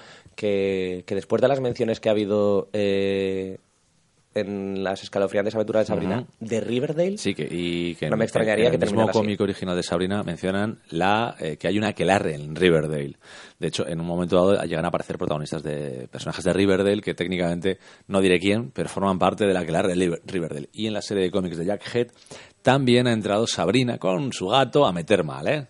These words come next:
Speaker 2: O sea, eso es-, está muy unido en ese
Speaker 1: A-,
Speaker 2: universo.
Speaker 1: ahora mismo te firmo, te firmo.
Speaker 2: <laughs> Un
Speaker 1: Y mira,
Speaker 2: crossover.
Speaker 1: y, y mira, y mira, y mira que me gusta mucho la relación que tiene Jack Head con Be-, con Betty, pero te firmo que Jack Head esté con, con Sabrina. Con la Sabrina que hemos dejado al final, esa Sabrina de pelo blanco y, y,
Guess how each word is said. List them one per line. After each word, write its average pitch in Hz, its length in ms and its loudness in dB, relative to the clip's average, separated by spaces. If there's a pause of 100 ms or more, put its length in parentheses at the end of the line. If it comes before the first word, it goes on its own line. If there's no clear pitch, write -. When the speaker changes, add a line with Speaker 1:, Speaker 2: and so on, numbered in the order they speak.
(100)
Speaker 2:
O - 20 -20
sea, - 220 -6
eso - 260 -4
es-, - 120 -8
está - 160 2
muy 135 180 6
unido 95 240 2
en 80 60 -2
ese 80 120 -6
Speaker 1:
A-, 85 40 -4
Speaker 2:
universo. 76 320 -4
Speaker 1:
ahora 92 260 -2
mismo 85 360 -10
te 85 120 -10
firmo, 135 540 -8 (580)
te - 80 -12
firmo. 139 480 -8 (400)
Speaker 2:
<laughs> - 140 -16
Un 107 140 -10
Speaker 1:
Y - 20 -8
mira, 107 140 0
Speaker 2:
crossover. 87 420 6
Speaker 1:
y, - 40 -6
y - 40 -4
mira, 117 160 -2
y 117 80 -2
mira, 120 180 0
y 120 60 -4
mira 117 120 2
que 131 60 0
me 120 80 -2
gusta 120 260 -2
mucho 110 320 -2
la 104 80 4
relación 101 360 0
que 104 40 -2
tiene 101 220 -2
Jack 95 240 -2
Head 98 60 -6
con 92 260 -6
Be-, 95 220 -2
con 92 160 -6
Betty, 98 340 -2
pero 95 140 -4
te - 100 -14
firmo 147 520 -6 (440)
que 98 180 -4
Jack 101 280 -4
Head 135 140 -6
esté - 220 -10
con, 87 600 -6
con 95 160 -2
Sabrina. 90 440 -4
Con 110 200 4
la 151 120 2
Sabrina 151 400 0
que - 60 -4
hemos 123 140 0
dejado 117 160 0
al 156 80 0
final, 101 300 -4
esa 95 100 -12
Sabrina 113 380 -4
de 104 80 0
pelo 107 200 2
blanco 110 580 2
y, 104 100 2
y, 101 120 -2